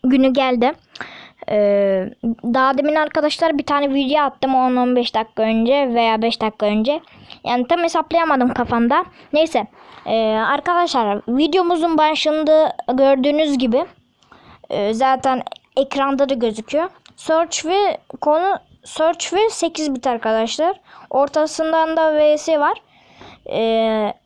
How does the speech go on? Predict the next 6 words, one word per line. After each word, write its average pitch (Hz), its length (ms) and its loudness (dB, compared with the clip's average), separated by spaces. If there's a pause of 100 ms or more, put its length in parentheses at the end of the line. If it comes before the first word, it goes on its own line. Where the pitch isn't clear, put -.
(100)
şimdi 294 460 -4 (760)
bunun 339 420 -2 (140)
amacını 302 480 0
söylemek 330 520 0
için 262 220 -6
arkadaşlar 254 680 -2